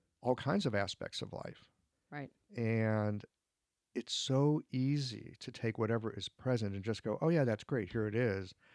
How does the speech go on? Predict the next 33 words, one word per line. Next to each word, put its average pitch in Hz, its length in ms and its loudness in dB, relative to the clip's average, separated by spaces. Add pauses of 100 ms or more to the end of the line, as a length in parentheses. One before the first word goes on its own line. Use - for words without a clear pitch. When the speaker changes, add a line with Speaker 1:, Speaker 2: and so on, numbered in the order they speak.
(120)
Speaker 1:
and 104 120 -2
not 107 260 0
recognize 104 920 -2 (720)
how 98 120 -8
fortunate 110 540 0
we 101 60 -4
might 95 280 -6
be. 98 240 -6 (520)
And 147 720 2 (580)
then, 208 420 4 (600)
again, 127 240 0
speaking 135 340 -2
for 131 140 0
myself, 123 520 2
I 170 120 -2
come 185 240 0
to 160 100 -2
feel 147 260 2
entitled 131 580 2
and 110 120 0
expect, - 440 -4
"Oh, 120 80 4
I 135 60 4
should 117 200 -2
have 165 280 0
this 107 160 -6
because 120 280 -2
I 120 80 2
have 165 280 0
this," - 360 -14 (1080)
instead 135 240 -4
of 113 100 0
recognizing, 110 1200 2